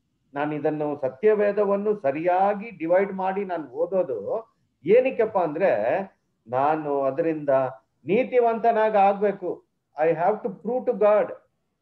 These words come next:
ಸತ್ಯ ನನಗೆ ಕೊಟ್ಟಿ-, ಕೊಟ್ಟಿದ್ದಾರೆ. ನಾವು ಹೇಳ್ತೀವಿ ದೇವರು ನಮ್ಗೆಲ್ಲಾ ಸತ್ಯಗಳನ್ನು ತಿಳಿಸಿದ್ದಾರೆ ಅಂತ. ಸತ್ಯ ದೇವ್ರು ಕೊಟ್ಬಿಟ್ಟಿದ್ದಾರೆ ನಮ್ಮನ್ನ ಆರಿಸಿಕೊಂಡು. ನಾನು ನೀತಿವಂತನಾಗಿ ಇದೀನ ಅಂತ ನಾನು ಏನ್ ಮಾಡ್ಬೇಕ್ರಿ ಇವಾಗ?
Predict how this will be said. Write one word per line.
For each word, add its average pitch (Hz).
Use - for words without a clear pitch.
ಸತ್ಯ 156
ನನಗೆ 220
ಕೊಟ್ಟಿ-, 214
ಕೊಟ್ಟಿದ್ದಾರೆ. 202
ನಾವು 175
ಹೇಳ್ತೀವಿ 214
ದೇವರು 220
ನಮ್ಗೆಲ್ಲಾ 202
ಸತ್ಯಗಳನ್ನು 233
ತಿಳಿಸಿದ್ದಾರೆ 190
ಅಂತ. 139
ಸತ್ಯ 180
ದೇವ್ರು 196
ಕೊಟ್ಬಿಟ್ಟಿದ್ದಾರೆ 185
ನಮ್ಮನ್ನ 170
ಆರಿಸಿಕೊಂಡು. 160
ನಾನು 160
ನೀತಿವಂತನಾಗಿ 175
ಇದೀನ 165
ಅಂತ 180
ನಾನು 156
ಏನ್ 175
ಮಾಡ್ಬೇಕ್ರಿ 170
ಇವಾಗ? 151